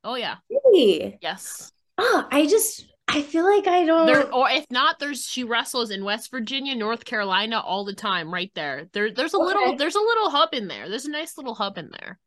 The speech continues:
Speaker 2: Okay, thank you for letting me know. I'll have to check all these places out and
Speaker 1: Mm-hmm.
Speaker 2: follow them, reach out, you know, do the whole shebang. <laughs>
Speaker 1: Exactly. But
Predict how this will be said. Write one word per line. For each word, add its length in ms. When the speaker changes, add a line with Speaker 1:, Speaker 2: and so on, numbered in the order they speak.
Speaker 2:
Okay, 480
thank 200
you 100
for 120
letting 160
me 100
know. 80
I'll 220
have 140
to 100
check 320
all 160
these 180
places 320
out 280
and 220
Speaker 1:
Mm-hmm. 320
Speaker 2:
follow 380
them, 160
reach 280
out, 360
you 120
know, 340
do 100
the 80
whole 180
shebang. 640
<laughs> 40
Speaker 1:
Exactly. 1080
But 300